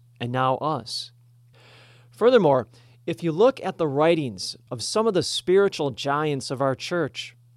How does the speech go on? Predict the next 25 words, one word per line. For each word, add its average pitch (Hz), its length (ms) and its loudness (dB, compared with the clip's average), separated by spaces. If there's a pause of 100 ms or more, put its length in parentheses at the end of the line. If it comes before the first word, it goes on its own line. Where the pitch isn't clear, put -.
(120)
like 147 240 -4
Bonaventure, 135 800 0 (240)
Benedict, 165 720 0
Augustine, 135 680 0
Aquinas, 147 960 -4
Ambrose, 135 720 -4 (760)
you 165 180 -4
see 202 540 -4 (140)
that 131 140 -12
from 139 160 -8
time 180 420 -6
to 202 80 -2
time 156 460 -4
they 165 240 2
too 196 540 -4 (280)
write - 560 0 (220)
about 156 380 2 (260)
spiritual 190 640 2
danger, 147 540 -2 (600)
spiritual 190 600 2
warfare, 127 640 0 (520)
and 135 120 -6
how 185 260 2
it 170 120 -4
demands 160 720 -2